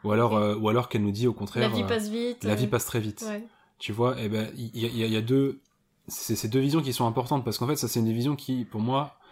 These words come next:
Speaker 1: euh, c'est les visions du temps, en fait. C'est, c'est le fait que le temps, on n'a pas une vision absolue du temps, en fait. On a une vision qui est très subjective du temps. De toute façon, on a une vision subjective de notre propre vie.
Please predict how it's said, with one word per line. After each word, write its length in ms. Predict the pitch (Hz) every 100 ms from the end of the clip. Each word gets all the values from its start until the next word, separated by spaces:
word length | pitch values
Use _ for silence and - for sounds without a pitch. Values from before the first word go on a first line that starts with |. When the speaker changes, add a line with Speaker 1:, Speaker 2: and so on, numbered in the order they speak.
| - - - _ _ -
Speaker 1:
euh, 240 | 104 101 104
c'est 160 | - 120
les 80 | 110
visions 240 | 117 123
du 200 | 117 113
temps, 300 | - 139 127
en 60 | 101
fait. 200 | - 98
C'est, 260 | - 110
c'est 120 | - 113
le 80 | 113
fait 160 | 151
que 100 | -
le 80 | 113
temps, 280 | 113 143 143
on 100 | 123
n'a 100 | 107
pas 200 | 123 143 120
une 120 | 107
vision 220 | 110 117
absolue 320 | 110 - 117 113
du 120 | 120
temps, 140 | 127
en 40 | 110
fait. 160 | 101
On 60 | 104
a 40 |
une 80 | 104
vision 180 | 104 127
qui 100 | 113
est 40 |
très 180 | - 127
subjective 560 | 120 - 113 113 - 123
du 120 | 113
temps. 100 | 110
De 40 | 107
toute 100 | -
façon, 140 | 175
on 60 | 139
a 40 |
une 40 | 113
vision 200 | 110 127
subjective 400 | - 117 113 123
de 80 |
notre 140 | 110 101
propre 240 | 104 -
vie. 180 | 120 160